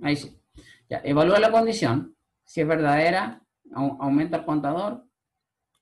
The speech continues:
vuelve a leer el mensaje y vuelve arriba. Y así va a estar, ¿ya? Hasta que termine y va, y va a escribir el último mensaje que es, se ingresaron, ¿cierto? Esto que está acá.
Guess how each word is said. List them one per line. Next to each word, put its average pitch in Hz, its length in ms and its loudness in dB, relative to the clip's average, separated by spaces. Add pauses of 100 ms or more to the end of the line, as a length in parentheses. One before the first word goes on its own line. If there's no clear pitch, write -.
vuelve 165 280 0
a - 20 2
leer 156 180 2
el 147 80 4
mensaje 208 760 -4 (160)
y 143 100 -4
vuelve 165 300 0
arriba. 120 380 -2
Y 139 80 -4
así 139 220 -8
va 202 80 -2
a - 40 -4
estar, - 380 -8 (380)
¿ya? - 440 -10
Hasta 180 300 -10
que 180 100 -8
termine 214 720 -6
y 160 140 -6
va, 170 200 -4
y 285 100 -6
va 165 80 -2
a - 20 -6
escribir 170 360 -4
el 170 100 -4
último 170 260 -4
mensaje 175 560 -6
que 170 200 -8
es, - 260 -14 (420)
se - 180 -10
ingresaron, 165 680 -4
¿cierto? - 400 -14
Esto 120 300 -16
que 147 80 -20
está - 160 -20
acá. - 220 -20